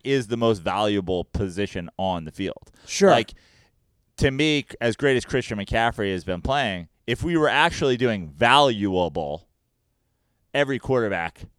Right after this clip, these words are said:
Speaker 1: uh, that is on this list is ahead of Christian McCaffrey.
Speaker 2: I might debate that.
Speaker 1: Okay.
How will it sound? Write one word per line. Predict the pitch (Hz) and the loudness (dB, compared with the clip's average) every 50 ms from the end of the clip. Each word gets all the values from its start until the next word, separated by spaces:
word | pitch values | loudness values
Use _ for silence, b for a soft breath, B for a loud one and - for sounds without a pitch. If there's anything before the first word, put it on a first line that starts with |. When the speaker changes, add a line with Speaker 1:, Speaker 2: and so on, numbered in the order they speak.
| _ _ _ _ _ _ _ _ _ _ _ _ _ _ - | _ _ _ _ _ _ _ _ _ _ _ _ _ _ -6
Speaker 1:
uh, | 95 101 104 - 101 | -4 -4 -4 -2 -2
that | 104 107 104 | -4 -2 -2
is | 101 95 85 | -2 -4 -6
on | - - 101 101 95 | -6 -6 -4 -4 -4
this | 87 85 - | -6 -10 -8
list | 98 107 101 85 76 - - | -4 -4 -4 -4 -6 -8 -12
is | - 87 87 | -10 -8 -8
ahead | 80 87 90 76 | -6 -6 -6 -6
of | 69 - | -6 -8
Christian | - 90 80 - 64 69 | -8 -10 -10 -10 -12 -14
McCaffrey. | 76 - 80 69 65 - - 50 - - _ _ | -12 -12 -12 -12 -12 -14 -16 -20 -20 -20 _ _
Speaker 2:
I | - 170 202 240 269 277 | 0 2 4 6 4 4
might | 294 302 311 311 - | 4 4 2 2 0
debate | 285 208 202 233 294 - | 0 2 2 2 2 0
that. | - 127 101 90 - _ - | -2 -4 -4 -6 -10 _ -6
Speaker 1:
Okay. | 98 110 - 117 110 | -4 0 0 0 0